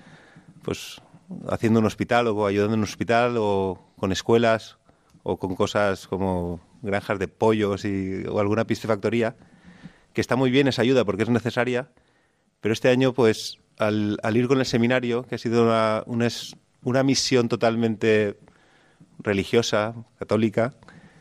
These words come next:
ha sido una experiencia totalmente nueva, porque ya no solo le solucionan los problemas,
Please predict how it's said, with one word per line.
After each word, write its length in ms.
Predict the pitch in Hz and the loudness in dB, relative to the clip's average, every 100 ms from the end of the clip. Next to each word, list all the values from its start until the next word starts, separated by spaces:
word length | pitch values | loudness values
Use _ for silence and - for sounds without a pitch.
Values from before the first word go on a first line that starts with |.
| - _ _ _ - | -20 _ _ _ -8
ha 80 | 117 | -2
sido 160 | 143 | 2
una 100 | 139 | 2
experiencia 320 | 120 123 117 | 2 0 0
totalmente 480 | 120 117 117 113 98 | 0 2 2 0 0
nueva, 320 | 92 85 80 - - - | -2 -2 -6 -14 -18 -8
porque 400 | 98 - 107 104 | -4 0 0 0
ya 160 | 117 123 | 0 0
no 100 | 139 | 0
solo 520 | - 127 123 123 - _ _ | 0 2 4 4 0 _ _
le 140 | - 120 | -6 -4
solucionan 540 | - 117 - 120 117 | 0 0 2 0 2
los 120 | 117 | -2
problemas, 760 | - 113 113 113 113 110 - | -2 0 2 4 2 0 -4